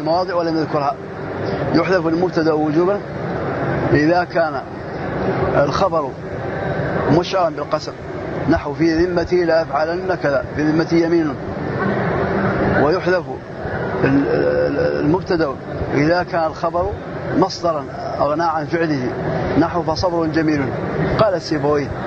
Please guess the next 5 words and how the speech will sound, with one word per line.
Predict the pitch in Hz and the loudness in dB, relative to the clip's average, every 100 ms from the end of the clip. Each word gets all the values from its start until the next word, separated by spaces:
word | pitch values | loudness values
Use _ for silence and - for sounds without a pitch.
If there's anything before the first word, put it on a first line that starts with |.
| - - | -4 0
حدثني | 214 196 170 170 170 | 0 0 0 2 2
من | |
أثق | 160 156 147 180 | 2 0 0 0
بعربيته | 160 156 147 147 135 175 196 151 127 117 - - - - 160 | 0 0 2 0 2 2 2 0 0 -2 -2 -2 -2 2 0
أنه، | 165 160 156 135 | 2 0 0 -4